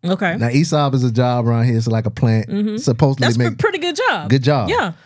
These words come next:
Speaker 2: Now, he had went on an interview for U P S,
Speaker 1: Ooh.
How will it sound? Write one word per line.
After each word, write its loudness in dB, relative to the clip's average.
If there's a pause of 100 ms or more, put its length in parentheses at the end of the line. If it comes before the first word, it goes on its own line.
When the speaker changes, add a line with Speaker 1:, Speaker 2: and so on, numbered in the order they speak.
(220)
Speaker 2:
Now, 2
he 2
had 0
went 0
on 0
an -4 (180)
interview 2
for -2
U 2
P 2
S, -2 (260)
Speaker 1:
Ooh. -10